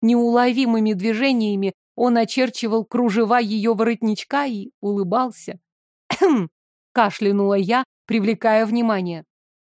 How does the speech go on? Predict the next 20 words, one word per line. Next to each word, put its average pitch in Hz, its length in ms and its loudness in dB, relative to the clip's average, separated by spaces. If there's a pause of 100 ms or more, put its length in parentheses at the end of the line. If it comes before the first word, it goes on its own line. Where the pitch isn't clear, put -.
(160)
Жан 240 360 2
тут 233 240 -2
же 208 180 0
сделал 202 520 0
быстрый 190 500 -2
шаг - 380 -2
в - 40 -18
сторону 277 540 0
и 254 240 -2
уставился 247 760 0
в 240 60 0
окно, 214 420 -2 (240)
будто 226 320 0
и 208 120 4
не 226 260 4
было 254 180 0
ничего 240 680 0
всего 226 380 0
мгновения 233 680 0
назад. 240 420 -2